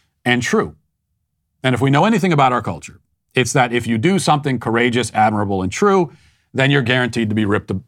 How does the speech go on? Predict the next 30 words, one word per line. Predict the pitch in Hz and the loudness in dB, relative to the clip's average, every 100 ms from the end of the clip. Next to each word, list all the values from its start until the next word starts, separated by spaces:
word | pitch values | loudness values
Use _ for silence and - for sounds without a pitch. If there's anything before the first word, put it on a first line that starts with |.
| - | -4
ripped | 113 107 | -4 -4
to | |
shreds | 98 104 95 - | -4 -2 -4 -4
for | 95 92 | -4 -4
it, | 92 | -4
which | 92 | -4
is | 107 | -2
indeed | 110 113 135 | 0 2 2
what | 117 117 - | 0 -2 -2
Cole | 117 107 | -2 -2
and | 98 | -2
Savannah | 98 101 95 95 _ | -2 -2 -2 -6 _
have | 98 | -8
experienced. | 87 - 180 151 82 - _ _ _ _ - | -8 -4 -2 -2 -4 -14 _ _ _ _ -2
Uh, | 107 | 0
media | 117 196 190 143 | 2 2 4 4
outlets | 143 139 113 | 2 0 -4
like | 127 117 | -2 -2
the | 113 | -2
Daily | 123 127 117 | 0 0 0
Mail | 123 131 123 | 0 0 0
have | 104 - | -2 -6
fanned | - 139 139 139 147 127 | -6 -2 0 2 0 0
the | 107 110 123 | 0 0 0
outrage | 147 135 120 113 - | 0 0 -2 -2 -6
flames | - 107 113 113 | -4 -2 -2 -2
with | 107 | -2
headlines | - 131 123 113 113 | -2 2 2 0 -2
like | 107 98 | -2 0
this | 139 123 | 0 -2